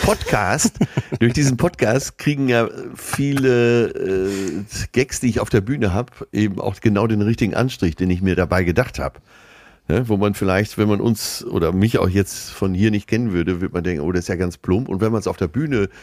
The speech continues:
Speaker 1: hört, dann so mittlerweile räume
Speaker 2: Ja.
Speaker 1: ich auch viel mehr Raum ein für solche Sachen, äh, dass die Leute wirklich sagen, ah, scheiße, da steckt ja viel mehr hinter dem Gag, als ich dachte. Aber witzig ist ja, dass dein Programm anfängt,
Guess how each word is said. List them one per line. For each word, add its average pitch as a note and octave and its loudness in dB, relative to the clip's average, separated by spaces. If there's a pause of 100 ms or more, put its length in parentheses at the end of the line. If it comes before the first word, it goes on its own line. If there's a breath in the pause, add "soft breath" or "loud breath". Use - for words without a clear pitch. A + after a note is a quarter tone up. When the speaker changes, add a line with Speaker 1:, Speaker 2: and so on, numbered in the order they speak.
(220 loud breath)
Speaker 1:
hört, G2 -2
dann F#2 -2
so A2 0
mittlerweile A#2 2
räume F2+ 2
Speaker 2:
Ja. D#3+ 2
Speaker 1:
ich B2 0
auch A2+ 0
viel - 0
mehr G#2+ 4
Raum A2+ 0
ein C#2+ -6
für - -4
solche D#2 0
Sachen, D2+ -4 (500 loud breath)
äh, F2+ 4
dass F#2+ -2
die - -2
Leute G2+ 4
wirklich G#2 0
sagen, - -2
ah, G2 0
scheiße, - -2
da D#2+ 2
steckt - 0
ja F#3+ 0
viel D3+ 2
mehr C3 4
hinter C3+ 2
dem G2 4
Gag, F#2 2
als G#2 2
ich G#2+ 0
dachte. A#2+ 2 (320 loud breath)
Aber C3 2 (360 loud breath)
witzig E3+ 2
ist C#3+ 0
ja, C3 2 (120)
dass - 0
dein A#2+ 0
Programm C3 0
anfängt, D#3 0